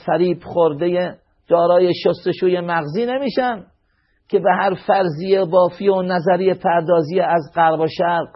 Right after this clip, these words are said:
بهای علم و یقین بدن و عمل کنن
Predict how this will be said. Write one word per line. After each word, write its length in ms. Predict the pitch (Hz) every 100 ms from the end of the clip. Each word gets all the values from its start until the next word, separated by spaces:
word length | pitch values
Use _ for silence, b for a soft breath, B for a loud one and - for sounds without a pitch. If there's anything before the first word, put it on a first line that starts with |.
| _ _ _ _ _ _ -
بهای 480 | 175 170 190 185 185
علم 320 | 170 196 185
و 60 |
یقین 460 | 185 185 170 196 185
بدن 300 | 185 180 180
و 80 | 175
عمل 400 | 175 175 190 185
کنن 500 | - 190 185 151